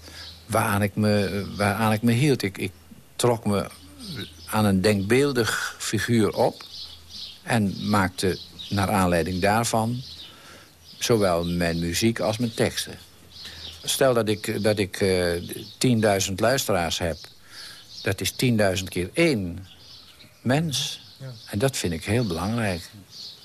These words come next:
Speaker 1: En dat is iets wat in de radio niet meer leeft. <clears throat> En in de televisie en in de media. En daarom, eh, gaat men te werk naar, eh,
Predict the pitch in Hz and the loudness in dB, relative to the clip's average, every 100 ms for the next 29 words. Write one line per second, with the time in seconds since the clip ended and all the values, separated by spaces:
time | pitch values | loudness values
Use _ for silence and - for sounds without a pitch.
0 | - - 104 101 143 - 160 147 - 143 | -20 -6 0 2 2 2 0 0 0 -2
1 | 131 - 123 123 - 131 113 113 113 107 | -2 0 0 -2 -4 -2 2 4 4 4
2 | 104 101 110 101 95 87 95 151 - - | 2 2 2 2 2 2 2 2 -2 -6
3 | - - - - - - - 190 175 127 | -12 -14 -18 -18 -18 0 2 4 4 2
4 | 107 101 98 104 92 95 104 98 110 104 | 2 0 -2 -2 0 0 0 2 0 2
5 | 95 98 101 98 98 104 101 120 160 196 | 2 4 4 2 0 0 0 2 4 4
6 | 127 101 90 - - - - - - - | 4 2 -2 -6 -16 -16 -18 -18 -18 -16
7 | - - - - - 101 90 82 82 92 | -16 -18 -20 -20 -2 0 2 2 -2 -8
8 | - - - - - - - - 117 98 | -14 -16 -18 -20 -20 -8 -4 0 0 2
9 | 104 90 - 104 110 117 107 - 107 107 | 0 0 0 2 4 4 0 -4 -2 2
10 | 104 95 98 98 92 | 2 2 0 0 0